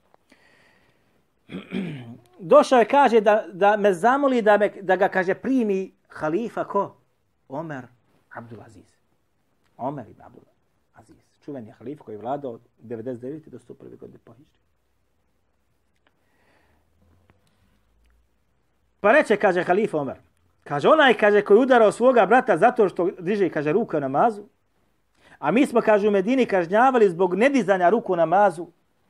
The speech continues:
i nije mu, kaže, Omer dozvolio ulazak da uđe kod njega. Ovo su bila nekad vremena. Nekad vremena.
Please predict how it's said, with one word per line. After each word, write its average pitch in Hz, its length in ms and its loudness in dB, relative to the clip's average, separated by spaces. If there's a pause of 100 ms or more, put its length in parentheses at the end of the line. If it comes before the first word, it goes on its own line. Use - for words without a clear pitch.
i 135 120 -12
nije 196 180 -6
mu, 135 120 -12
kaže, 131 240 -14
Omer 151 200 -12
dozvolio 120 460 -14
ulazak 120 360 -14
da 110 80 -18
uđe 110 200 -18
kod 101 220 -20
njega. 101 140 -20 (3000)
Ovo 262 280 0
su 180 160 -8
bila 233 280 -2
nekad 247 320 -2
vremena. 143 360 -10 (1080)
Nekad 127 280 -18
vremena. 98 300 -20